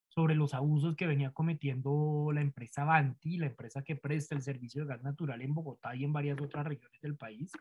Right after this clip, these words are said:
y por otro lado, de denuncias que venía recibiendo el exministro David Luna y que venía visibilizando en medios de comunicación. Nos pusimos de acuerdo y armamos una página web,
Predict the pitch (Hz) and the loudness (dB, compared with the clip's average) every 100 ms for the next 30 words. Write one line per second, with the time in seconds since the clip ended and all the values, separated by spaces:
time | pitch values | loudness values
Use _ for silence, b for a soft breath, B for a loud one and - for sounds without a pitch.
0 | - _ _ _ _ _ - 160 165 147 | -18 _ _ _ _ _ 0 2 4 4
1 | 160 165 165 170 156 143 139 147 - 147 | 4 2 4 2 4 4 4 0 0 2
2 | 123 120 147 156 127 135 143 160 143 131 | 2 -2 -2 -2 -2 -4 -4 0 0 -2
3 | 143 151 120 123 143 135 135 - _ _ | -4 -4 -4 -2 0 0 -2 -6 _ _
4 | _ _ 143 147 135 120 139 143 147 135 | _ _ 0 2 2 2 0 2 2 0
5 | 123 127 120 131 135 135 131 135 - 123 | -2 -6 -2 -2 -2 -2 -4 -6 -8 -6
6 | 131 127 123 180 170 - _ _ _ _ | -6 -6 -4 0 0 -2 _ _ _ _
7 | _ _ 165 156 175 170 190 226 170 180 | _ _ 2 4 4 4 4 4 4 2
8 | 175 208 220 - 190 175 170 175 185 190 | 4 4 2 0 4 6 4 4 2 -2
9 | - - 180 151 160 143 151 131 | -6 0 0 4 4 6 4 2